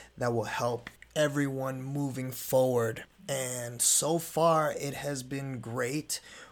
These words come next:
We have had great outcomes. Patient care has been at a ten, and it seems like nothing has <laughs> changed since before the pandemic, except for obviously these,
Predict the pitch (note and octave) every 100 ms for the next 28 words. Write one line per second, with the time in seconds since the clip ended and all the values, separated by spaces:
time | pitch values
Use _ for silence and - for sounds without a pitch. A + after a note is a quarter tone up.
0 | _ B2 B2 A#2 A#2 - A2+ A2+ A2+ A#2+
1 | A#2 - B2+ A#2 A#2 - B2 A#2+ A#2+ A#2
2 | - - A#2 B2 - B2 A#2 - - B2
3 | B2 A#2+ A#2 - - C3 A#2 B2+ B2+ B2
4 | B2 A#2+ - - - - - _ A#2+ A#2
5 | - - - D3 D3 D3 D3+ - - -
6 | - - B2 B2 B2 B2 A#2 - - A#2+
7 | - C3+ B2+ C3 B2 A#2 B2 B2+ C3 B2+
8 | A#2+ - C3 B2+ A#2 - - E3+ G3 D3+
9 | A#2+ - - - - - C3+ A#2+ B2+ B2
10 | B2+ B2+ A#2+ A2 - - B2 A#2 C3+ B2+
11 | A#2 A2+ A2+ A2+ A2+ - G#2+ - - -
12 | A2+ A2+ - A#2 A#2 A2+ - -